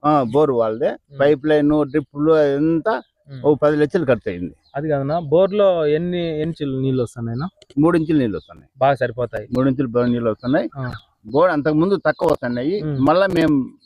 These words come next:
Speaker 1: రీబోర్ చేపించుకున్నాం.
Speaker 2: ఉమ్.
Speaker 1: బోర్ పంపు చెడిపోయింటే పంపు చేపించుకున్న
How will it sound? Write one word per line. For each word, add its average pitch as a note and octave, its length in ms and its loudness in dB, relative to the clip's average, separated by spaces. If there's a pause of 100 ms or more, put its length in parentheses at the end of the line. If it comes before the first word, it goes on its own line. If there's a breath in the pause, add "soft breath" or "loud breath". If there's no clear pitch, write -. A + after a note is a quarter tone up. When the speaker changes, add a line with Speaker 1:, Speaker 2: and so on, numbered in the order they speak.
(140)
Speaker 1:
రీబోర్ D#3+ 300 0 (100)
చేపించుకున్నాం. C#3 480 -2 (200)
Speaker 2:
ఉమ్. B2 100 -8
Speaker 1:
బోర్ D3 200 2 (100)
పంపు D3 260 -2
చెడిపోయింటే A#2+ 420 -4
పంపు C#3+ 320 -2
చేపించుకున్న B2 560 -4